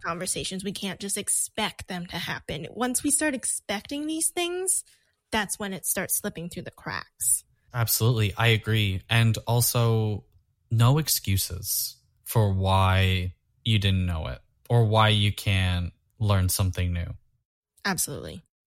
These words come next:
Speaker 1: 'Cause that's just, it's insulting on your intelligence, and it's insulting other people and their generations of oppression.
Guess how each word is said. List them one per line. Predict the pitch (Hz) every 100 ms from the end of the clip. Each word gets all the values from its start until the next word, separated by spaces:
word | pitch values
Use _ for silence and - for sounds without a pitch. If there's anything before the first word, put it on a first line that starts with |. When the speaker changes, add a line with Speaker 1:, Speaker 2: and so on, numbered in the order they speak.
| _
Speaker 1:
'Cause | - 220
that's | 175 214 220 -
just, | 208 185 - -
it's | 240 240
insulting | 277 262 277 294 311 339
on | 311 262
your | 220 214
intelligence, | 208 220 196 139 147 104 147 240 - -
and | 233
it's | 233 240
insulting | 240 220 214 202 214 196 190 - _ _ _ _ _
other | - 185 170
people | - 175 - 95 120 -
and | 196 190
their | 185 180
generations | 175 175 175 165 165 170 151 156 160
of | 147
oppression. | - - 139 - 67 -